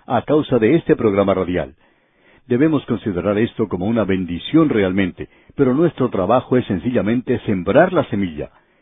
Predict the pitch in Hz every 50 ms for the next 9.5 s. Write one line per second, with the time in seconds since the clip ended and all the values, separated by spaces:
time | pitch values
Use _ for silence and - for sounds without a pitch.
0 | _ _ - 175 160 143 - - 147 151 139 - 135 120 117 113 98 - - 90
1 | 85 107 151 170 165 143 120 95 87 - - 143 135 - 135 - - 113 - 107
2 | 98 82 78 117 160 175 - - 143 120 101 - - 104 92 85 - 78 - _
3 | _ _ _ _ _ _ _ _ _ _ - 151 170 165 - - 180 - 160 151
4 | - - - 104 110 139 151 131 110 - - 113 98 95 - - - 156 151 123
5 | - 120 101 95 85 87 104 123 127 - - - 117 107 98 92 90 101 131 175
6 | 190 175 - - 117 107 113 117 117 113 101 92 90 85 98 123 139 - - -
7 | - - - 123 139 139 151 175 180 160 151 170 175 - - 139 120 110 92 90
8 | 110 139 160 147 - - _ _ _ - - 110 104 110 127 131 120 123 135 135
9 | 123 120 107 98 92 80 90 113 123 120